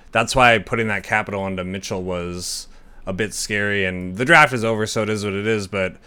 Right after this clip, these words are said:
that sucks, 'cause, again, he, <laughs> he looked good. It, that, I love Elijah Mitchell, but he just, he can't stay healthy, man.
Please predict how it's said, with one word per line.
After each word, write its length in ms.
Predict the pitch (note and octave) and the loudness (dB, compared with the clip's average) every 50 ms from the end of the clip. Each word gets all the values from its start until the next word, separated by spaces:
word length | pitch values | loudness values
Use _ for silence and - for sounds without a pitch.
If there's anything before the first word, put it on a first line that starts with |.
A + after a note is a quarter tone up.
| - - | -10 -4
that 160 | - C3+ C#3+ - | -2 0 0 0
sucks, 400 | - - B2 A#2+ A2+ - - - | 0 0 2 0 0 0 -4 -6
'cause, 520 | - G#2+ G2 F#2+ F#2 F#2 - - - - - | -6 -4 -4 -4 -4 -4 -4 -4 -6 -8 -8
again, 300 | - G#2+ G2 C3 B2 A2+ | -6 -2 0 0 0 0
he, 240 | G#2+ A#2+ C3+ B2 - - G#2+ - - - | -2 -4 -4 -6 -6 -8 -10 -12 -12 -14
<laughs> 240 | _ - _ _ _ | _ -20 _ _ _
he 140 | - C#3+ | 0 2
looked 180 | C#3 D#3+ F3+ C3+ | 4 4 2 4
good. 260 | A#2+ B2+ F3 A3+ C#3+ | 2 2 2 2 2
It, 440 | F#2 F#2+ G2 G2 E2+ F2 F#2 - - | 0 0 -2 -2 -4 -6 -8 -8 -6
that, 240 | - A#2 G2+ - - - - _ - - - | -6 -6 -6 -8 -12 -20 -20 _ -20 -6 2
I 100 | - D#3+ | 4 4
love 260 | F#3 B2 B2 E3 F#3+ D#3 | 6 8 8 8 8 10
Elijah 360 | A#2 A2+ A2 A2 G2+ A2 A#2 | 8 8 8 6 6 4 2
Mitchell, 320 | A2+ A2 F#2 - - A2+ | 2 0 0 0 0 0
but 300 | G2 G#2 G#2 G2+ F#2+ F2+ - - D2+ | 0 0 0 0 -2 -4 -6 -12 -14
he 260 | D#2 F2 G2+ A#2 A#2+ | -14 -10 -8 -8 -6
just, 440 | A#2+ D3+ A#2+ - - - - - - - | -4 -4 -4 -4 -6 -8 -10 -14 -18 -16
he 160 | - - A2+ | -14 -14 -12
can't 260 | - - D#3 C#3+ - | -10 -6 -6 -6 -6
stay 160 | - - F#2 E2+ | -6 -8 -8 -6
healthy, 320 | E2+ G2+ A#2 A#2 - A#2+ | -6 -6 -6 -6 -6 -8
man. 320 | F#2 F2 F2 F#2 A2 C3+ | -6 -6 -6 -6 -6 -6